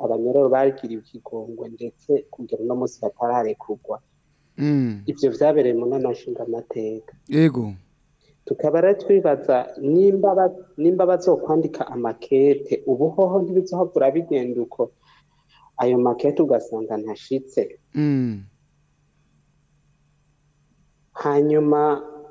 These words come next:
Speaker 1: eh, nk'uko umutumire yabivuze nyene, harakwiye,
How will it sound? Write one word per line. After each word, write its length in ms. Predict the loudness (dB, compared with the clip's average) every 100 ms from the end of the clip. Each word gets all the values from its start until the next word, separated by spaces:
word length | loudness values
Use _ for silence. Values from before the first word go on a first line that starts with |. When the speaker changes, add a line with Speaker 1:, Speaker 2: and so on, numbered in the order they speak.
| -20 _ _
Speaker 1:
eh, 300 | 0 2 4 4
nk'uko 480 | 4 2 4 2
umutumire 520 | 4 0 -4 -4 2 4
yabivuze 680 | 4 2 0 -2 -2 2
nyene, 540 | 4 6 4 4 2 0 -10 -20 -20 -20 -20 -18
harakwiye, 1040 | -4 0 0 -2 -2 0 2 -2 2 2